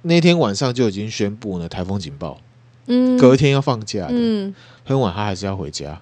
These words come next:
Speaker 1: 可是那时候已经下大雨，他在回家他就骑那个堤防边，
Speaker 2: 嗯。
Speaker 1: 因为他喝很醉，
Speaker 2: 喝酒，嗯。
Speaker 1: 雨势又很大，累残，
Speaker 2: 累残。
Speaker 1: 他滑到那个堤防边的那个水沟里面，
Speaker 2: 嗯。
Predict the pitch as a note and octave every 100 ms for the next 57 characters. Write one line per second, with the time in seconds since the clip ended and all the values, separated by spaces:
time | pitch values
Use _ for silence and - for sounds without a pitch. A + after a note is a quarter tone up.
0 | - G2+ C3+ D3+ C3 A2 F#2 A2 - G#2
1 | G2+ F2+ C2 G#1+ A#2+ C#3 C3 A2 A2 A2+
2 | A#2 A2 - - F2+ G#2 G2 - - F2+
3 | F2 E2+ - D#2+ E2+ - _ - A3 G3
4 | F3+ B2+ C3 C3 G#2+ A2+ A2 A2+ _ _
5 | - - C#3 - F#3 E3 A#2 F#2 E2+ G#2
6 | F#2+ - - G#2+ F#2+ B2+ A#2+ G#2 F2 G#2
7 | D#2+ - _ - G#2+ G2 F#2 F#2+ E2 F2
8 | F3+ - D3+ - A2 A2+ D3 C3 B2+ A#2
9 | G#2+ A#2 G#2+ G#2 G#2+ A#2 G#2+ G#2+ G2+ -
10 | - F2 F#2 G2+ G2 D#2 E2+ F2 A#3 G#3+
11 | F#3+